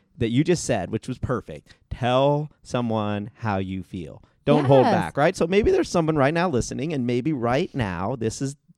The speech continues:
Speaker 1: gonna
Speaker 2: There's
Speaker 1: make them realize,
Speaker 2: yes.
Speaker 1: and they're gonna take a chance. They're gonna take a leap of faith off the building, no bungee cord attached, no parachute,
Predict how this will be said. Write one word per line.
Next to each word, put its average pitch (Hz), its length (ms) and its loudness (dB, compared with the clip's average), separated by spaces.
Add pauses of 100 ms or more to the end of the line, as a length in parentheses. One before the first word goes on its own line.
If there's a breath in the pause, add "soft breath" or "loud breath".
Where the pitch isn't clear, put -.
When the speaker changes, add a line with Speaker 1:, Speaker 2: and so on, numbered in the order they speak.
Speaker 1:
gonna 127 180 4
Speaker 2:
There's 147 80 4
Speaker 1:
make 151 200 6
them 160 260 2
realize, 110 600 0
Speaker 2:
yes. - 80 -20 (120 loud breath)
Speaker 1:
and 131 80 -4
they're 131 80 2
gonna 127 160 -2
take 131 300 -2
a 196 40 -4
chance. 107 540 -6
They're 120 100 -6
gonna 110 140 -2
take - 160 -4
a 101 80 -4
leap 104 320 -4
of 170 100 -10
faith 107 480 0 (420 soft breath)
off 135 280 -2
the 180 60 -4
building, 120 640 0
no 135 200 6
bungee 143 380 2
cord 131 240 2
attached, 113 560 -2
no 135 160 2
parachute, 117 760 0